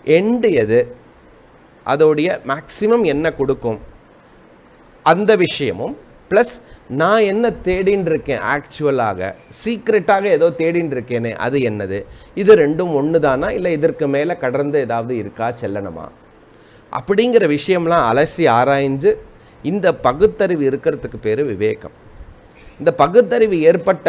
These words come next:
பிறகு, இதுதான் லட்சியம்னு தெரிந்த பிறகு, எது லட்சியத்திற்கு டைரக்டான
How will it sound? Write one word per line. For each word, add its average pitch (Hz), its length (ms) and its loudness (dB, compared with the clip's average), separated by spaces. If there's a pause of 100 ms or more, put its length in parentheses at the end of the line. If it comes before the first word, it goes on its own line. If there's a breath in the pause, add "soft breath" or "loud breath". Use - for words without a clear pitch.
(120)
பிறகு, 110 280 0 (260)
இதுதான் 151 460 0
லட்சியம்னு 170 680 -2 (160)
தெரிந்த 147 300 0 (100)
பிறகு, 101 280 -6 (560 loud breath)
எது 196 140 0 (120)
லட்சியத்திற்கு 208 960 0 (300)
டைரக்டான 156 760 2